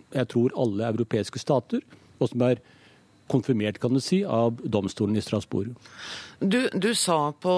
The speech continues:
Speaker 2: eh, dette møtet med Charlie Hebdo-redaktøren at du mener å se tegn til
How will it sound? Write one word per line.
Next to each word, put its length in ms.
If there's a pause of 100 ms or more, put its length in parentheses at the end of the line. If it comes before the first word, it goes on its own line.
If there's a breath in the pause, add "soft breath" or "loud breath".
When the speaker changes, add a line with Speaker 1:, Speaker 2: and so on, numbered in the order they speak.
(140)
Speaker 2:
eh, 280
dette 280 (340)
møtet 360
med 120
Charlie 240
Hebdo-redaktøren 800
at 100
du 80
mener 600
å 80
se 180
tegn 640
til 240